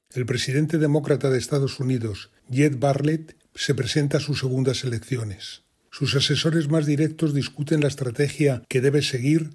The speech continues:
para ganarlas y llegan a la conclusión de que lo mejor es que se abra a los electores con su auténtica personalidad, sin artificios. El lema escogido fue "Que Bartlet sea Bartlet".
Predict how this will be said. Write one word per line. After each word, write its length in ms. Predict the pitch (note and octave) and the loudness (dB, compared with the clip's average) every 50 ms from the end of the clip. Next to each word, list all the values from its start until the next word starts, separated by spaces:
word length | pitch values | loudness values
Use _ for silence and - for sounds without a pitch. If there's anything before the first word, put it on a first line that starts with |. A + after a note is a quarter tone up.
| - | -8
para 160 | - B2+ A2+ B2 | -6 -4 -2 -2
ganarlas 680 | A#2+ B2 B2 C#3+ D#3 D#3 D#3+ E3 E3+ E3+ D3+ - - _ _ _ _ _ | -2 0 2 2 2 2 2 2 2 0 0 -4 -10 _ _ _ _ _
y 180 | - C#3 C3 | -4 -2 0
llegan 280 | B2+ D3+ C#3+ E3 D#3 D#3 | 0 0 2 2 2 2
a 60 | D3+ | 2
la 140 | D3 C#3 - | 2 2 0
conclusión 720 | - C3+ B2 A#2 A#2+ A#2 - - D3 D3+ D3+ D3+ D3 - - _ - _ _ | 0 -2 -2 -2 -4 -4 -2 -2 0 0 0 -2 -4 -8 -14 _ -20 _ _
de 120 | - C#3+ C3 | -2 -2 0
que 120 | A2 C#3 | 2 2
lo 80 | B2+ A#2+ | 0 0
mejor 300 | B2+ A#2 - - D#3+ D#3 | -2 -2 0 2 2 2
es 120 | D3+ - | 0 -2
que 140 | - - C3+ | -4 -4 -4
se 140 | - - D#3 | 0 2 2
abra 220 | D3+ D3 D#3+ D#3 | 2 2 2 2
a 40 | D3+ | 2
los 200 | C#3+ C3 - - | 0 0 -2 -4
electores 640 | C3+ B2 A#2+ A2+ - - D3+ D3+ D3+ D3 C#3+ - - - - - - _ _ - | -4 -4 -6 -4 2 2 4 4 4 2 0 -4 -12 -18 -20 -20 -20 _ _ -6
con 220 | - C#3+ C3+ C3 | 0 0 2 2
su 100 | A2+ - | 2 0
auténtica 560 | C3+ B2 A2 C#3+ D3 D3+ D3 D#3 D3+ D#3 D3+ D3 | 0 0 2 2 2 2 2 0 2 2 2 0
personalidad, 840 | C#3 B2 - - C3+ B2 A#2 A#2 A2+ A2 A2+ C3 B2 A2+ G2+ - _ _ _ _ _ _ _ _ | 0 -4 -4 -6 -6 -6 -6 -6 -6 -4 -2 -2 -2 -2 -4 -8 _ _ _ _ _ _ _ _
sin 300 | - - - - C3+ A#2 | -16 -10 -6 -4 -2 -2
artificios. 880 | B2+ B2 A#2+ - - A2 - - C#3+ B2+ - - A2 F#2+ E2 - - - _ _ _ _ _ _ _ | -2 -2 -4 -4 -6 -8 -2 0 0 0 -2 -4 -10 -12 -12 -12 -16 -20 _ _ _ _ _ _ _
El 180 | - - C3 | -6 -4 0
lema 200 | C3+ C#3+ C#3+ D#3+ | 0 2 2 2
escogido 540 | D3+ - - - C3+ - - D#3+ D#3 D#3+ D#3 | 0 0 -2 -4 -4 0 2 2 4 4 2
fue 420 | - - D3 D3 D3+ D#3+ D#3+ D#3 D#3+ - _ _ _ _ _ - | 2 2 2 4 4 4 2 -2 -6 -16 _ _ _ _ _ -6
"Que 100 | - C3+ | -4 0
Bartlet 480 | A#2 C#3+ D#3 D3+ D3+ D#3+ D#3+ D#3 D#3 - | 4 4 4 4 4 2 0 0 -4 -6
sea 340 | - - - - C#3+ C3 B2+ | -8 -6 -2 0 0 0 0
Bartlet". 420 | A#2 B2 A#2+ G#2+ F#2+ F2+ F2 F2+ | -2 -4 -4 -4 -6 -10 -12 -14